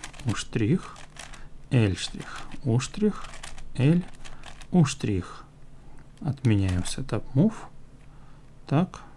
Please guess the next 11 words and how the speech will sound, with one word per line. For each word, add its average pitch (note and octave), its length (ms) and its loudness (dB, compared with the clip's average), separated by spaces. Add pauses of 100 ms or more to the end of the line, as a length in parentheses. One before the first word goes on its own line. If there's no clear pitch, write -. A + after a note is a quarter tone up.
(220)
всё - 300 4
хорошо. A2+ 520 0 (840)
Зелёные G#2 640 6
собрались. A2+ 800 6 (240)
Остаются C3 560 6
только C#3 320 8
две G#2+ 260 8
грани. G#2+ 500 4 (440)
Оранжевая D3 600 8
и C#3+ 140 2
фиолетовая. G2 760 4